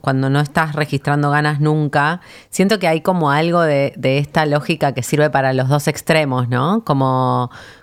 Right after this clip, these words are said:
cuando, cuando vos lo estás sufriendo, es, es motivo de, de, de registro.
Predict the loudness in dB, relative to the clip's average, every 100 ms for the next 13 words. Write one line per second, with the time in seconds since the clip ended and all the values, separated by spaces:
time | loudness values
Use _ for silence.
0 | _ 0 2 2 2 0 0 0 4 4
1 | 4 2 0 0 -2 2 2 2 0 0
2 | -2 -6 -2 0 0 -2 0 2 0 0
3 | 2 2 2 2 0 -2 -4 -4 -2 -4
4 | -6 -10 -18 _ -4 0 0 0 -4 -2
5 | -2 -2